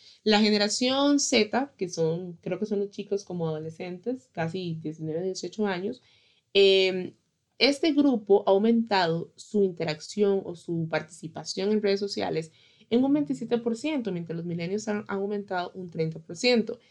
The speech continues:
La generación X ha aumentado un veintinueve por ciento y creo que el otro grupo, si no me equivoco, son los boomers, o no sé cuál será el nombre, perdón si me equivoco, ha aumentado un quince por ciento. Entonces, vean cómo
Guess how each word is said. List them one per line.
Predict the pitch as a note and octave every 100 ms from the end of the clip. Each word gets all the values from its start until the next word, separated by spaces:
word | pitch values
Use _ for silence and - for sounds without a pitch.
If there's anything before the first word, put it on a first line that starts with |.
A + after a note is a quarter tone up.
| _ _
La | A3+ A3+
generación | G#3+ A3 A3 - B3 B3
X | A#3+ A#3+ B3 A#3
ha |
aumentado | A3 A3 G#3+ G#3
un | G#3+
veintinueve | G#3+ G3+ G3 G3
por | G3+ G3+
ciento | A3 G3+ G3 G3+ -
y | G3+ G3+ A3+ A3+
creo | G#3 G3
que | G#3
el |
otro | G3+ G3
grupo, | G3 F#3+ G3+
si |
no | F#3
me | F3+
equivoco, | F3+ F#3 F3+ G3
son | F#3+ F#3
los | F#3+ -
boomers, | F3+ F3+ F#3 F#3
o | E3+
no | E3
sé | E3 E3
cuál | F3+ F3
será | F3 E3+
el | F3
nombre, | E3+ F3+
perdón | - E3 D#3+
si | E3
me | F#3
equivoco, | F#3+ F3 E3+ E3+ A3+ - - - -
ha | G3
aumentado | A3 A#3 A3+ A3+
un | A3+
quince | - A#3 A3
por | - E3
ciento. | E3 A3 G3 D#3+
Entonces, | D#3+ E3+ A3 A#3 - _ _ -
vean | F3 D#4 D#4+ C4
cómo | A#3+ A#3 A#3